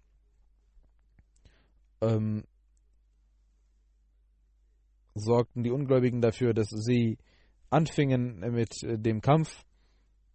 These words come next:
Und diese Antwort, die Allah gab im heiligen Koran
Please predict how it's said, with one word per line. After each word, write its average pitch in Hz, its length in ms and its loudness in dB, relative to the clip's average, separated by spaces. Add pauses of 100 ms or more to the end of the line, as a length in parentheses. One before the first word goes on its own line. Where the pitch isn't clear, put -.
(920)
Und 120 460 -2 (300)
diese 139 460 2
Antwort, 151 500 4
die 127 120 4
Allah 110 380 6 (160)
gab 113 400 2
im 113 160 0
heiligen 104 380 2
Koran 110 560 -2